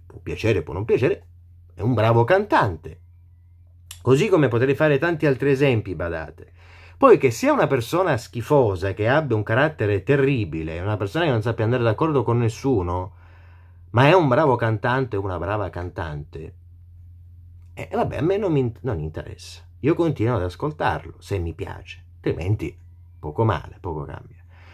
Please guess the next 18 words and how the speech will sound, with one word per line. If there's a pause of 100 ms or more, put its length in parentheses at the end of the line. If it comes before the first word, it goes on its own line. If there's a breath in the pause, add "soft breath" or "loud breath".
(180 soft breath)
Quindi
il
fatto
che
un
generale
sia
stato
destituito
dal
suo
incarico
solo
perché
ha
espresso
delle
opinioni